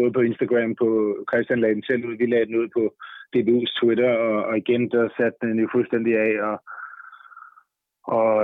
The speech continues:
er blevet delt og kommenteret og liket, og hvad det nu end hedder på sociale medier over hele verden. Øh, om den skulle have været der tidligere? Ja, jeg tror, vi alle sammen, os der har fulgt med som, som fans,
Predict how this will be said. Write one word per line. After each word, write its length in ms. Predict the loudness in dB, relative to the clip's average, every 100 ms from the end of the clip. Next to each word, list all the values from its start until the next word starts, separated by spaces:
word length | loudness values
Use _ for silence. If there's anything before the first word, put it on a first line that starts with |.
| 0
er 40 | 0
blevet 260 | 0 0 0
delt 320 | 2 0 0 -2
og 60 | -2 -2
kommenteret 640 | -2 -2 0 4 4 4 2
og 60 | 2 0
liket, 360 | 0 0 0 0
og 60 |
hvad 120 | 0
det 100 | -2
nu 80 | -2 -2
end 100 | 0
hedder 140 | -2 -2
på 80 | -4
sociale 260 | -2 -2 -2
medier 200 | -2 -2
over 100 | -2 -2
hele 140 | -2 0
verden. 220 | -2 -4 -12 -6 -2
Øh, 220 | -2 -2 -4
om 60 | -4
den 80 | -6
skulle 180 | 0 0
have 100 | 2
været 140 | 2
der 120 | 0 -4
tidligere? 340 | -4 0 0 0 0
Ja, 80 | 0 0
jeg 60 | 0
tror, 160 | -2 0
vi 120 | 0 0
alle 160 | 0 0
sammen, 240 | -2 -4 -10 -6 -4
os 100 | -2 -2
der 80 | -2
har 80 | -2
fulgt 180 | -6 -4 -4
med 100 | -4 -4
som, 100 | -8 -6 -8
som 100 | -8 -2
fans, 280 | -2 -2